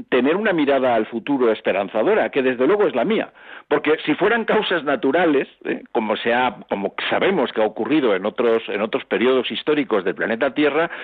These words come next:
no habría nada que hacer, excepto encomendarnos a Dios y decir, "Bueno, pues lo que, lo que tenga que ocurrir, que suceda". Pero si realmente, mm,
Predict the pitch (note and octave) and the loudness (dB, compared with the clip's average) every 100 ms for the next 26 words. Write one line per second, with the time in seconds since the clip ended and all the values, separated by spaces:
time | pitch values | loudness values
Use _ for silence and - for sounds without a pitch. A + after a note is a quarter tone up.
0 | - - - B2 D#3 G3 G3+ E3 D3 C#3 | -12 -12 -2 2 4 4 2 2 2 0
1 | B2+ B2 A#2 A3 A#3 - A#2+ C3+ - A#2+ | 0 -2 0 0 0 -2 -2 -2 -2 -2
2 | A#2 B2 A2 B2 D3+ D#3 C3+ C#3 C#3 F3+ | 0 -2 0 0 2 0 0 0 2 2
3 | G3 F3 B2+ D#3+ D3 A#2+ A#2 A2+ B2 - | 4 2 2 2 2 2 -2 0 -2 0
4 | B2+ A#2+ - E3+ F3 B2 D#3+ D3 D3 E3 | 0 0 0 0 0 0 0 0 2 0
5 | - A#2+ - G#2 A#2 E2 - - - - | 0 -6 -6 -2 -2 -2 -6 -16 -20 -16
6 | - - _ D#3+ D3+ C#3+ C3 - - C#3+ | -14 -16 _ 2 4 4 2 0 -2 0
7 | B2+ B2+ F#3+ G#3+ B3 A#3+ F#3+ D#3+ C3 - | 2 2 2 0 -2 0 2 2 0 -4
8 | C3+ | -2